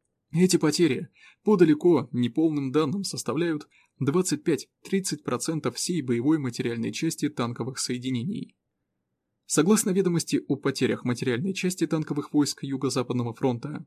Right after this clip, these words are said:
за десять дней боя, составленной тридцатого июня сорок первого, потери К В составили тридцать семь машин,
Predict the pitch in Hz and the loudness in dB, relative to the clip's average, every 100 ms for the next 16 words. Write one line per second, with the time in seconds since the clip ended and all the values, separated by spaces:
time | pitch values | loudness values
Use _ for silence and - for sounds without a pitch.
0 | _ 135 151 127 107 117 123 117 117 170 | _ -2 0 0 -4 -4 -2 -4 -2 -2
1 | 160 151 - _ _ - 185 - 117 113 | -2 -6 -12 _ _ -4 -2 0 -2 -4
2 | 113 - - 120 113 110 - 139 120 110 | -4 -4 -2 -4 -4 -8 -8 -6 -6 -6
3 | - 120 - - 185 170 170 - _ _ | -6 -8 -6 -2 -2 -2 -6 -12 _ _
4 | 139 - 208 190 143 147 131 - 156 156 | -2 0 0 0 0 0 -2 -2 -2 -2
5 | 147 - _ 156 190 135 - 120 117 123 | -4 -6 _ -2 -2 -6 -4 -4 -2 -4
6 | - 123 - | -4 -8 -10